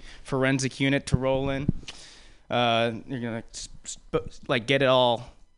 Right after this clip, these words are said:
scoped out. You're gonna put a bunch of little, like, flags all over the place. Uh, you know, Ice Cube's gonna come in. He's gonna be like, "Looks like the perp left a paper trail."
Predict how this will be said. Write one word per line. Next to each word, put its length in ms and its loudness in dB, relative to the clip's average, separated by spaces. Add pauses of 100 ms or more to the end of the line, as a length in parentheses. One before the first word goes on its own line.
scoped 440 2
out. 360 4
You're 80 -16
gonna 120 -14
put 140 -6
a 40 -4
bunch 220 -6
of 60 -6
little, 160 0
like, 180 -4
flags 640 2
all 180 0
over 180 -4
the 80 -12
place. 680 -4 (540)
Uh, 480 2
you 100 0
know, 280 0 (220)
Ice 220 2
Cube's 260 0
gonna 160 4
come 280 6
in. 140 8
He's 120 6
gonna 180 2
be 100 2
like, 300 0 (760)
"Looks 200 6
like 180 4
the 80 -8 (120)
perp 260 12
left 220 4
a 60 -4
paper 360 8
trail." 560 6